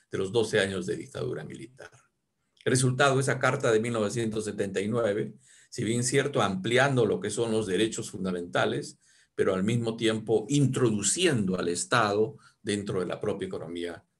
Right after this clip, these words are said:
lo cual nos hizo un daño tremendo,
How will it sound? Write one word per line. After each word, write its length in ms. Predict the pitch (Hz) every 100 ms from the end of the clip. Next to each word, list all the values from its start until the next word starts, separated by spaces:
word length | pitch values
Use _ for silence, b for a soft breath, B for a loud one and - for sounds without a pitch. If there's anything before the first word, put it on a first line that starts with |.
| -
lo 140 | -
cual 440 | 95 92 87 87 -
nos 220 | 107 -
hizo 400 | - - 92 92 _ _ _
un 180 | - 147
daño 560 | 87 82 78 78 76 71 _
tremendo, 600 | - - 107 - - -